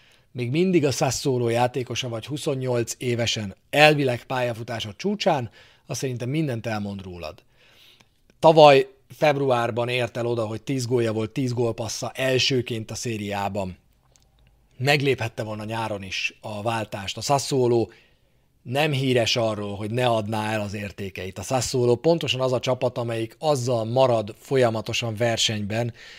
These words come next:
hogy két-három évente eladja a legjobbjait. Hát legalább ér harminc millió eurót Berardi abban az állapotban, amiben most van. De igazából szerintem itt az a helyzet, hogy nagy csapatnak nem kell Berardi.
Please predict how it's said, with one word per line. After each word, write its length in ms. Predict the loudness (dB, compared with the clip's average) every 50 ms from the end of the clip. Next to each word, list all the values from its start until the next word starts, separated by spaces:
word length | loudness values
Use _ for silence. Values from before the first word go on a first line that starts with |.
| -20 -10
hogy 160 | -8 -8 -8
két-három 640 | -2 0 0 0 0 0 0 2 2 2 2 -2 -4
évente 480 | -4 -4 -2 -2 -4 -4 -4 -4 -2 0
eladja 400 | 2 2 2 2 2 2 0 0
a 40 | 2
legjobbjait. 640 | 0 0 -2 -2 -4 -6 -6 -8 -10 -10 -10 -10
Hát 140 | -10 -6 -2
legalább 440 | -2 0 0 2 2 0 0 0 2
ér 200 | 2 2 0 0
harminc 480 | 0 0 0 0 0 -4 -6 -8 -8
millió 280 | -6 -4 -4 -4 -2 -2
eurót 360 | -2 -2 -2 -2 -4 -4 0
Berardi 460 | 0 0 2 2 -2 -2 -4 -4 -2
abban 240 | -2 -2 -2 -2 -2
az 80 | -2 -2
állapotban, 520 | 0 0 0 0 -2 -4 -4 -4 -4 -6
amiben 300 | -6 -6 -6 -6 -6 -4
most 280 | -4 -4 -4 -4 -6 -2
van. 300 | -2 -2 -2 -2 -6 -12 -18 _ -20 -20 -20 -20 -20 -20 -20 -20 _ _ _ _ _ _ _
De 120 | 0 2 4
igazából 440 | 6 6 6 6 6 6 4 2
szerintem 380 | 2 2 0 0 0 -2 -2 -4
itt 160 | -4 -2 -2
az 100 | -2 -2
a 60 | 0
helyzet, 320 | 0 -2 -2 -2 -4 -6 -8
hogy 100 | -8 -6
nagy 180 | -6 -6 -8
csapatnak 480 | -8 -10 -10 -10 -12 -12 -12 -14 -14 -12
nem 240 | -10 -10 -10 -10 -10
kell 280 | -10 -6 -4 -4 -4
Berardi. 640 | -4 -6 -8 -8 -8 -8 -10 -10 -12 -14 -16 -18 -18